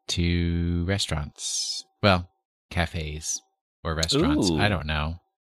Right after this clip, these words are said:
Speaker 1: Yutori
Speaker 2: Um,
Speaker 1: no Kukan and Cafe Yutori no Kukan. They look really nice. They look like, you know, like, when you imagine, like,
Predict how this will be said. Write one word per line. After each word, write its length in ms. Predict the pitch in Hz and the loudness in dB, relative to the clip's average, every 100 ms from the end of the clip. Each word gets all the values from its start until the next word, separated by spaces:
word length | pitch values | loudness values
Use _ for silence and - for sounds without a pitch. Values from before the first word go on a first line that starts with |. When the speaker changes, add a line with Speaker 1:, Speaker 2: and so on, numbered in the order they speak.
| _ _ _ _ _ _ 92 | _ _ _ _ _ _ -2
Speaker 1:
Yutori 460 | 90 101 98 107 | 4 6 8 8
Speaker 2:
Um, 100 | 104 | 8
Speaker 1:
no 600 | 98 95 98 95 92 87 _ - | 6 8 6 6 4 2 _ -10
Kukan 840 | - 113 - 85 78 78 82 90 - | 0 0 2 4 4 2 0 -2 -2
and 580 | 80 82 80 78 80 76 - - - | 0 2 2 0 -2 -4 -10 -12 -10
Cafe 580 | - 98 92 95 87 87 | 0 2 2 0 0 0
Yutori 520 | 82 82 - 78 73 | -2 -4 -2 0 0
no 140 | 71 71 | -2 -4
Kukan. 600 | - 76 73 67 71 76 _ _ _ _ _ _ _ _ _ - | -6 -8 -6 -6 -8 -10 _ _ _ _ _ _ _ _ _ 0
They 80 | |
look 240 | 113 165 - | 2 2 2
really 240 | 80 67 | 0 0
nice. 380 | 71 69 - - | -2 -2 -4 -4
They 120 | - | 0
look 160 | - - | 2 4
like, 280 | 127 90 - - _ _ - | 2 2 -4 -18 _ _ 4
you 60 | |
know, 120 | 135 185 | 6 6
like, 160 | 156 | 6
when 140 | 113 104 | 6 6
you 100 | 95 | 6
imagine, 560 | 82 82 85 87 87 | 8 6 6 2 2
like, 260 | 76 76 | 0 -2